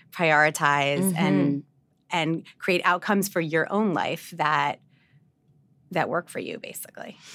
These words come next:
Speaker 2: How are you managing raising four children and being a businesswoman and doing all of the things that you do?
Speaker 1: Mm-hmm.
Speaker 2: 'Cause that's a question that comes up a lot from our audience, is just how do you find time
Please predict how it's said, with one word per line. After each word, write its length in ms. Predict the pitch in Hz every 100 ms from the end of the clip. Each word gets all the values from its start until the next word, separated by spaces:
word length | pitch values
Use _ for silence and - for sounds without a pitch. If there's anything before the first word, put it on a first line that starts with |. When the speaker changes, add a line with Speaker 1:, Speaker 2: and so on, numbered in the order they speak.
| - -
Speaker 2:
How 200 | 220 214
are 100 | 226
you 180 | 233 220
managing 580 | 196 190 202 196 190
raising 380 | 165 170 170 175
four 240 | 170 175 170
children 580 | - 165 165 180 165
and 180 | 180 180
being 220 | 165 170
a 40 | 165
businesswoman 840 | 170 170 180 170 180 160 170 160
and 160 | 160 160
doing 260 | 170 175 -
all 260 | 151 165 175
of 100 | 180
the 120 | 175
things 420 | 165 170 165 165
that 220 | 165 165 -
you 100 | 165
do? 460 | 160 175 190 165
Speaker 1:
Mm-hmm. 240 | 170 175 165 170 -
Speaker 2:
'Cause 100 | 190
that's 140 | 220
a 60 | 202
question 380 | 190 180 185 180
that 160 | -
comes 300 | - 165 165
up 200 | 170 165 -
a 100 | 165
lot 460 | 160 165 160 165 -
from 220 | - 160
our 180 | 156 -
audience, 640 | 160 165 160 160 180 -
is 140 | 170
just 240 | - 165 -
how 140 | 170
do 60 | 165
you 140 | 165
find 320 | 165 165 165
time 640 | 165 - 175 175 170 156